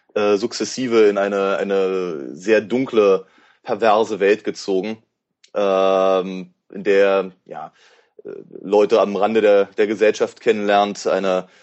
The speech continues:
äh, eine masochistische Sängerin, die, äh, von, äh, Isabella Rossellini gespielt, äh, von, äh, Dennis Hopper bedroht wird.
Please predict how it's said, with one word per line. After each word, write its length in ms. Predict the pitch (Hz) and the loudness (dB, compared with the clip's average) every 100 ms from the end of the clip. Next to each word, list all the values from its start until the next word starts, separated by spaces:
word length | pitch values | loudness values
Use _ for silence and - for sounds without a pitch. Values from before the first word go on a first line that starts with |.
| _ _ _ | _ _ _
äh, 60 | 98 | -2
eine 1900 | 92 92 90 90 87 87 85 _ _ _ _ _ _ _ _ _ - 98 | 0 2 2 2 2 0 -2 _ _ _ _ _ _ _ _ _ -12 -10
masochistische 1300 | 98 92 98 95 101 135 131 120 123 113 110 107 107 - _ | -10 -10 -6 -6 -4 -4 -4 -6 0 2 4 2 0 -6 _
Sängerin, 720 | 95 120 135 123 131 127 - _ _ _ _ _ _ - _ | -2 0 2 0 0 -2 -14 _ _ _ _ _ _ -20 _
die, 420 | 104 110 107 110 | -8 -6 0 2
äh, 360 | 104 98 101 98 | 4 6 4 2
von, 420 | - 104 98 98 _ - 95 | 0 -4 -2 -10 _ -10 -6
äh, 260 | 98 85 - - - | -4 -6 -10 -18 -16
Isabella 340 | 98 98 104 104 | -8 -2 2 2
Rossellini 440 | 104 - 117 127 | 0 -4 -6 -4
gespielt, 460 | 117 - 117 113 113 - - _ - | -6 -6 -2 -2 -2 -16 -20 _ -2
äh, 260 | 107 104 | 2 4
von, 600 | 98 107 98 98 95 92 _ _ | 2 -2 -2 -4 -8 -10 _ _
äh, 400 | 90 87 87 85 | -6 -2 -2 -2
Dennis 320 | 82 104 104 135 | 0 0 0 -2
Hopper 340 | 131 117 107 | 0 0 0
bedroht 520 | 101 107 107 131 - | -2 -6 0 0 0
wird. 340 | 110 117 117 | 0 0 -2